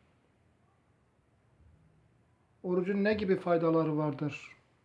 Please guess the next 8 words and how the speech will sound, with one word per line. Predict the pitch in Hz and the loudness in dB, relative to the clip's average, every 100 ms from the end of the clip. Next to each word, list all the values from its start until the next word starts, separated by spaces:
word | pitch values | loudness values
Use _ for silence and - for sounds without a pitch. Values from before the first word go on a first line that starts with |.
| _ _ _ _ _ _ _ | _ _ _ _ _ _ _
Oruca | 190 170 165 185 | -8 -4 0 2
nasıl | 196 196 180 | 2 0 -2
niyet | 170 170 165 | 0 2 0
edilmelidir? | - 156 156 156 151 147 151 - - _ _ _ _ _ _ _ _ _ _ _ _ _ _ _ | -2 -2 0 0 0 0 -4 -6 -16 _ _ _ _ _ _ _ _ _ _ _ _ _ _ _
Oruçta | 185 180 185 - 196 202 - | -4 -4 -2 2 4 2 -2
neler | 175 175 190 170 | 0 4 6 6
yapılır? | 165 160 165 156 147 - - _ _ _ _ _ _ _ _ _ _ _ _ _ _ _ _ _ _ _ _ 170 | 4 0 -2 -4 -6 -10 -20 _ _ _ _ _ _ _ _ _ _ _ _ _ _ _ _ _ _ _ _ -4
Ee, | 165 160 165 160 | 0 2 2 2